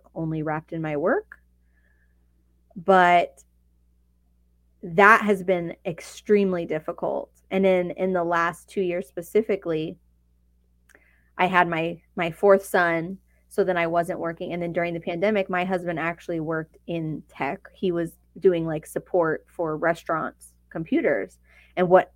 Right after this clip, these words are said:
as we all know, during the pandemic, many restaurants shut down.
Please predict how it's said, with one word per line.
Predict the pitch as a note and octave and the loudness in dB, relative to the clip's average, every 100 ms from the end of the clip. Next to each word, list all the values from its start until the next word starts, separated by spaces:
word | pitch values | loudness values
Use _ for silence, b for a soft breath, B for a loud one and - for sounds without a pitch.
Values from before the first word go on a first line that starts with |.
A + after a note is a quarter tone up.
| - | -8
as | - F3+ F3 | 2 2 2
we | F3+ | 2
all | E3+ E3+ | 2 2
know, | E3+ E3 | 0 0
during | E3+ E3 | 0 -2
the | E3 | -4
pandemic, | D#3+ D#3+ E3+ E3+ D#3+ - _ _ _ _ | -4 -2 -2 -2 -4 -8 _ _ _ _
many | F3+ F#3 F#3 E3+ | -2 2 2 2
restaurants | D#3+ E3 - D#3+ D#3+ | -2 -4 -6 -8 -8
shut | - E3 - | -8 -10 -6
down. | E3 E3+ C#3 | -4 -4 -6